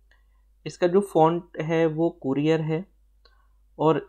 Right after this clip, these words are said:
जिस तरीके से हम लोगों ने यहाँ पर यूज़ किया है उसी तरीके से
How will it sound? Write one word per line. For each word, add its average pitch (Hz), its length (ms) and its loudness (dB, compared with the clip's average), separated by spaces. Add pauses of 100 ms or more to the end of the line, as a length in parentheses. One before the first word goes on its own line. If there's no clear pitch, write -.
(180)
जिस 156 320 -8
तरीके 175 300 2
से 180 120 -4
हम 165 160 -2
लोगों 160 200 0
ने 170 120 -2
यहाँ 147 260 -2 (100)
पर 147 100 0
यूज़ 135 400 -4
किया 156 220 0
है 165 180 -2 (600)
उसी 170 240 -6
तरीके 165 380 2
से 165 160 -2